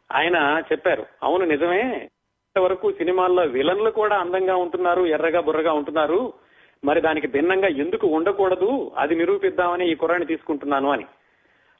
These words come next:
ఆ రజనీకాంత్ని ఆయన ఫిల్మ్ స్కూల్లో చూసి యాక్షన్ చూసి ఈయనకి సినిమాల్లో వేషం ఇద్దాం రమ్మన్నాక ఆయన పేరు శివాజీరావు గైక్వాడ్ అని తెలుసుకుని ఆయనకి చెప్పారట, "మూడు పేర్లు ఉన్నాయి అబ్బాయి,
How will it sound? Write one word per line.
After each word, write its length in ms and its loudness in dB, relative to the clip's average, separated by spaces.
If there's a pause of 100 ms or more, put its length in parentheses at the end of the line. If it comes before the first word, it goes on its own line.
ఆ 60 2
రజనీకాంత్ని 1040 0 (720)
ఆయన 280 2
ఫిల్మ్ 280 -2
స్కూల్లో 360 0
చూసి 640 -2
యాక్షన్ 520 -2
చూసి 240 -2
ఈయనకి 480 -2
సినిమాల్లో 640 0
వేషం 300 -2
ఇద్దాం 220 0
రమ్మన్నాక 520 -2 (800)
ఆయన 160 0
పేరు 280 0
శివాజీరావు 760 0
గైక్వాడ్ 400 -2
అని 100 -2
తెలుసుకుని 640 -2 (480)
ఆయనకి 300 -2
చెప్పారట, 380 0 (180)
"మూడు 240 -2
పేర్లు 300 0
ఉన్నాయి 220 0
అబ్బాయి, 400 -2